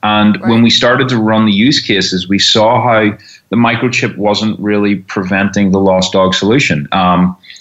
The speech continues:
Speaker 1: you know, so dogs that were chipped, you know, it, it was seeming this inexpensive process, but it was costing quite a little, uh,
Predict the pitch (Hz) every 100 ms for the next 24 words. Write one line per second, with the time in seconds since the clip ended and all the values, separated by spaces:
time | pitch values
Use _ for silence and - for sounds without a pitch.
0 | - 107 104 95 - 101 95 95 98 101
1 | 113 - 113 - - 95 - - - -
2 | - 107 104 95 85 87 92 - 101 101
3 | 101 92 92 95 - 92 92 - - 85
4 | - 101 104 - - - - 95 - 104
5 | 101 95 98 98 98 - 95 90